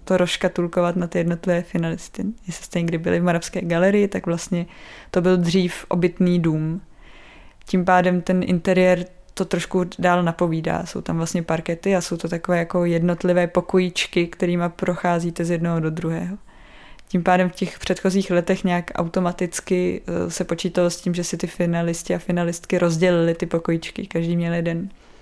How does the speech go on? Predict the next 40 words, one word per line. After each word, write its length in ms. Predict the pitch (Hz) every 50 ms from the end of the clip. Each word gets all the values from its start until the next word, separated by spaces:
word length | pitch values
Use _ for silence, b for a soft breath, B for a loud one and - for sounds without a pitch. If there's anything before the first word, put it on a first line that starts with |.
| b b b -
A 80 | 180
tomu 240 | 165 - 190 190 190
bychom 240 | 185 180 - 185 180
se 260 | - - 196 190 185 - - -
letos 320 | - 180 180 175 185 180 -
chtěli 260 | - - 185 180 180
vlastně 320 | 175 180 175 - - 190
vyhnout, 380 | 185 175 165 165 160 165 170 165
že 180 | 170 170 170 170 B B B B B B B B B B B
pro 160 | - 175 170
nás 220 | 170 165 170 170 -
už 120 | 180 - -
ani 160 | 180 175 175
to 120 | - 180
soutěžení 560 | - - 175 170 - 185 165 180 180 175 180
nebo 200 | 180 180 170 180
nesoutěžení 640 | 180 170 165 - 180 170 170 180 165 180 185 180 180 180
není 240 | 170 170 185 202
téma. 440 | 196 - 185 170 170 175 170 160 -
My 220 | - 180 175 165 170
už 240 | 165 - - -
jakoby 580 | 170 170 - - 170 170 175 175 175 170 170 180 B B B B B B B B B B B B B B - - - - -
jsme 240 | - - - 180 170
si 140 | - - 180
to, 120 | - 185
eh, 220 | 180 180 180 180 - - 185 180 175 175 175 170 170 170 165 165 170 175 - -
vyřešili 800 | 165 165 185 170 170 185 175 - - - 190 175 175 175 175 170
a 80 | - 170
vlastně 280 | 170 170 - - 180
už 80 | 170 -
nám 140 | 185 175 175
to 80 | -
ani 120 | 196 180 185
nepřijde 380 | 180 175 - - 202 180 196 -
aktuální, 760 | - - - - - 185 175 175 170 170 170 165 170 165 - - - - -
eh, 280 | 185 185 180 175 175 180
řešit, 400 | - 170 - - 170 165 - -
jestli 240 | 175 - - -
se 140 | - - 180
má 320 | 170 165 165 160 175 214